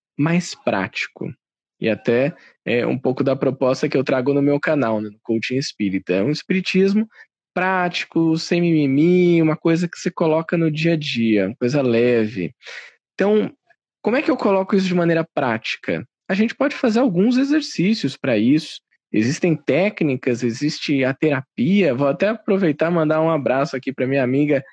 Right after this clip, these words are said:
a cientista espírita Gabi Mulê, que falou aqui, "Quanto tempo que eu não vejo uma live, Júlio, meu amigo, que felicidade." Um abraço, Gabi.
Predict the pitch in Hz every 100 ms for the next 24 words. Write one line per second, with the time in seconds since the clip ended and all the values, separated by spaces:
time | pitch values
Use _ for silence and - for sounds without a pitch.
0 | _ _ _ 120 123 151 135 147 143 127
1 | - - 147 147 143 120 123 131 143 127
2 | 123 170 180 - 123 123 139 - 180 202
3 | - 196 - 202 190 190 196 190 190 151
4 | 151 170 165 160 147 135 127 135 127 123
5 | 127 _ 160 143 - 127 117 107 101 107
6 | - _ _ - 127 120 123 131 127 -
7 | 120 110 117 113